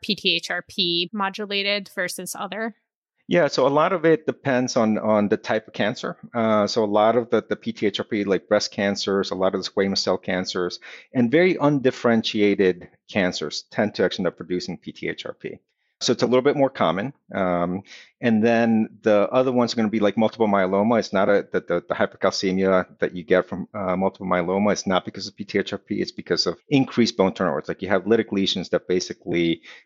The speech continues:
Speaker 2: cause, uh, leach out, uh, the cause that the calcium to leach out from the bone. So that's slightly different, uh, mechanism. So those are the two, two extremes. And it, so it comes down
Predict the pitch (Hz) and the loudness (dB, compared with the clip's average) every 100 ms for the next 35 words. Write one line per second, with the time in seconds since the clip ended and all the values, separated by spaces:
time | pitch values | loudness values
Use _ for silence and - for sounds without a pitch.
0 | _ - - 113 104 101 - - - 98 | _ -14 0 4 4 4 0 -6 -2 2
1 | 92 113 113 113 98 85 - 104 - 110 | 4 2 2 4 2 0 -4 -8 -6 -4
2 | 92 90 87 - 104 101 95 - - 107 | -2 -2 -2 2 2 2 0 -4 0 2
3 | 95 87 - 92 90 - 82 - 85 - | 2 -2 -10 -10 -6 -2 -2 -4 -8 -6
4 | 71 - - _ _ _ _ - 196 135 | -6 -8 -20 _ _ _ _ -2 0 2
5 | 104 107 - 101 104 101 98 - 95 - | 2 2 0 0 2 0 -6 0 0 0
6 | 87 80 - - 85 82 82 82 71 71 | -2 -4 -6 -8 -4 -4 -4 -6 -6 -8
7 | - - _ _ _ _ _ - 120 156 | -10 -12 _ _ _ _ _ -6 0 2
8 | 156 131 120 - 147 127 123 113 107 101 | 2 2 0 -2 2 4 6 4 2 -4
9 | - - 127 - 120 120 123 107 - 104 | -8 0 0 0 2 2 2 0 -4 -2
10 | 117 - 120 - 110 | -2 0 0 2 2